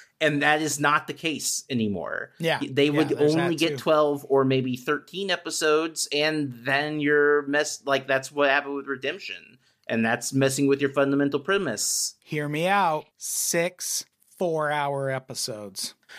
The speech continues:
Speaker 2: Thank
Speaker 1: Look,
Speaker 2: you. I would like
Speaker 1: yeah.
Speaker 2: that green lighted
Speaker 1: No.
Speaker 2: right now. Olivia and I are gonna
Speaker 1: I
Speaker 2: write that.
Speaker 1: I actually, now that I think about it,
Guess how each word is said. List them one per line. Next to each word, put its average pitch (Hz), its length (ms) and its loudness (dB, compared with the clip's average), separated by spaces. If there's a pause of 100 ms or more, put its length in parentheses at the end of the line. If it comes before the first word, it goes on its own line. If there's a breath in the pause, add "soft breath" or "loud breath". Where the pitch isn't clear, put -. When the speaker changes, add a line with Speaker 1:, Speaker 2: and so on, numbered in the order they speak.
(320 loud breath)
Speaker 2:
Thank 196 260 6
Speaker 1:
Look, 208 100 0
Speaker 2:
you. 147 320 -6
I 180 140 2
would 180 100 0
like 180 160 6
Speaker 1:
yeah. 185 340 8
Speaker 2:
that - 140 -12
green 165 300 -8
lighted 151 380 2
Speaker 1:
No. 190 360 6
Speaker 2:
right 175 120 6
now. 147 500 0
Olivia 190 420 2
and 180 100 0
I 165 220 2
are 151 140 -4
gonna 143 220 -4
Speaker 1:
I 175 200 2
Speaker 2:
write 147 260 -2 (180)
that. 123 440 -6 (380 loud breath)
Speaker 1:
I 175 120 4
actually, 180 840 4
now 165 300 6
that 175 180 0
I 160 120 6
think 160 260 0
about 143 380 4
it, 127 340 0